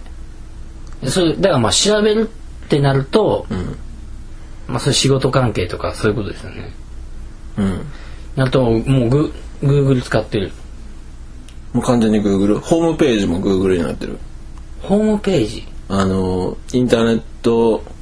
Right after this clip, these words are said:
Speaker 2: ブラウザ立ち上げた時に一緒に立ち上がるように設定してるやつ。
Speaker 1: あー、あー、
Speaker 2: デフォルトのやつ。
Speaker 1: はい、はい、はい、はい。俺はもうあの、Firefoxなんで、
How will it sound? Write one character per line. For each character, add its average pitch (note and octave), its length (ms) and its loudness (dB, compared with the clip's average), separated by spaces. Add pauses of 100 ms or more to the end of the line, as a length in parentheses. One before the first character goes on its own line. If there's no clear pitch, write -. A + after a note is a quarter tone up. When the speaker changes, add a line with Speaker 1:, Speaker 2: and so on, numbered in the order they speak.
(560)
Speaker 2:
ブ B2 100 4
ラ A#2+ 140 4
ウ G#2+ 80 4
ザ G2+ 80 4
立 G2 160 2
ち G#2+ 140 4
上 G#2 100 4
げ F#2+ 100 4
た D#2+ 100 0
時 F2 280 -2
に F2+ 280 2 (100)
一 F#2 60 -2
緒 - 120 0
に G2+ 60 4
立 G2 180 2
ち G2 100 0
上 F#2+ 120 2
が F#2+ 100 4
る F#2 140 2
よ E2+ 60 4
う E2+ 40 0
に D#2 60 -2
設 D#2+ 180 -4
定 - 140 -2
し - 60 -8
て - 100 -6
る D2+ 120 0
や D2+ 120 0
つ。 - 160 -10
Speaker 1:
あ - 60 0
ー、 - 20 2 (300)
あ - 20 4
ー、 - 20 4
Speaker 2:
デ D#3+ 60 4
フ A#2+ 80 4
ォ A2+ 60 4
ル G#2+ 40 4
ト - 80 4
の G2 100 2
や F#2 80 0
つ。 - 140 -8
Speaker 1:
は C#3 100 2
い、 A#2 60 2
は G2+ 160 0
い、 F#2 40 2
は F2+ 40 -6
い、 - 20 -4
は F#2 60 -4
い。 - 60 -8 (500)
俺 F#3 140 4
は G#3 160 4
も B2+ 200 4
う - 20 4
あ A#2 80 4
の、 A2+ 120 2
Firefox E3 840 2
な G2+ 100 0
ん F#2 80 -2
で、 G2 260 0